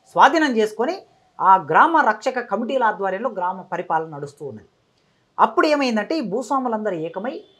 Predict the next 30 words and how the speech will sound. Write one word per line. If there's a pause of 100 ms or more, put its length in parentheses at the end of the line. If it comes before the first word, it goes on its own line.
ఢిల్లీకి
వెళ్ళారు. (400)
ఢిల్లీకి
వెళ్ళి
నెహ్రూ
దగ్గర
మాట్లాడి, (260)
సర్దార్
వల్లభాయ్
పటేల్
దగ్గర
మాట్లాడి, (260)
"అయ్యా,
మేము
గ్రామాల్లో
బతకలేని
పరిస్థితి
ఏర్పడింది,
కమ్యూనిస్టులు
వచ్చి
మా
మీద
దాడులు
చేస్తున్నారని" (120)
చెప్పి (560)
మొరపెట్టుకొని, (140)
అప్పుడు
సైన్యాన్ని
దింపారు. (640)
నిజానికి